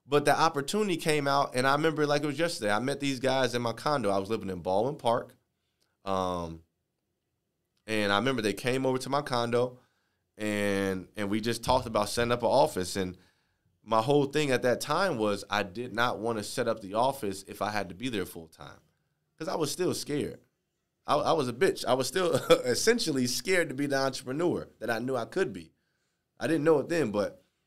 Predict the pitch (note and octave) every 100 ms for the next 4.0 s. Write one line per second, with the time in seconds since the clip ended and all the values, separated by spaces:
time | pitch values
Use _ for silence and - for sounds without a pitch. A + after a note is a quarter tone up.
0 | _ _ _ _ _ _ _ _ _ _
1 | _ _ _ _ _ C3 C3 A#2+ D3+ G3
2 | C#3 B2+ A#2+ A2 A2+ A#2+ - E3 F3 C#3
3 | C3 B2+ G#2 - E3+ B2 B2 F3 G#2 A#2